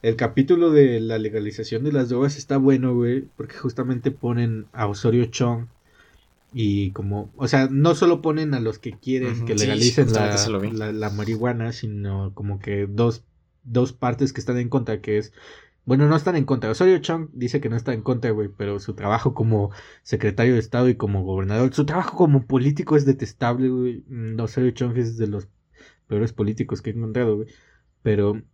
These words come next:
Speaker 1: fue gobernador de Hidalgo, ¿cómo no? Hace mucho tiempo, güey.
Speaker 2: ¿En serio?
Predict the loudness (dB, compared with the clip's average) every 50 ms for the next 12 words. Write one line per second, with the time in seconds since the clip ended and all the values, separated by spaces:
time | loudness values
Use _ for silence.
0 | _ -14 0 4 4 6 6 6 4 4 2 2 0 0 2 4 4 6 6 6
1 | 4 4 0 -2 -6 -14 _ _ _ _ -8 -6 -4 -2 0 2 2 2 0 0
2 | -2 -6 -10 -14 _ -8 -4 -2 -2 -2 -2 -2 -4 -8 -14 _ _ _ _ _
3 | _ _ _ _ _ _ _ -14 -12 -6 -2 -2 -2 0 -2 -4 -2 -2 -4 -4
4 | -2 -4 -4 -4 -4 -6 -10 -14 -16 -16 -10 -8 -8 -6 -6 -8 -10 -12 -14 -16
5 | -12 -8 -4 -2 0 2 2 2 0